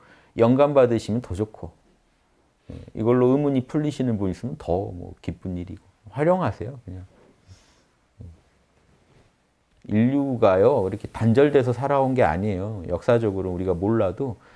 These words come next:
서로 서로에게 계속 영향을 주고받으면서 삽니다. 이 고차원 지혜는 그리고 그렇게 쉽게 나오는 게 아닙니다. 인류 역사상 막 십지들이 자주 출몰하면 모르겠는데, 십지까지 가신 분들이 자주 출연 안 해요.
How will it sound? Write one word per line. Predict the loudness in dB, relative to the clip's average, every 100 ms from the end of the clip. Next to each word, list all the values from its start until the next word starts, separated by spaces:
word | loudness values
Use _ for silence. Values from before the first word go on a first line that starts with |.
| _
서로 | -10 -4 0 0
서로에게 | 0 0 0 0 -2 -6
계속 | -8 -8 -4
영향을 | -2 -2 -2 -2
주고받으면서 | -4 -6 -4 -2 -2 -2 -8 -10 -12
삽니다. | -10 -12 -12 -16 -20 _ _ _ _
이 | -8 -8
고차원 | -4 -4 0 0 2 0
지혜는 | -2 -4 -4 -4 -6
그리고 | -6 -8 -10
그렇게 | -12 -12
쉽게 | -10 -8 -2 0
나오는 | 2 0 -4
게 | -4
아닙니다. | -6 -6 -10 -12 -18 -20 _ _ _ _
인류 | -2 0 2
역사상 | 2 0 -2 -2 -4
막 | -4
십지들이 | -6 -6 -4 -2 -2
자주 | -4 -8 -8
출몰하면 | -6 -4 0 2 2 2
모르겠는데, | 0 0 -2 -4 -4 -6 -8 _ _ _ _ _
십지까지 | -16 -8 -2 0 2 0
가신 | -4 -4 -6
분들이 | -4 -4 -4
자주 | -6 -6 -6
출연 | -8 -6 -4
안 | -2 -2
해요. | -4 -4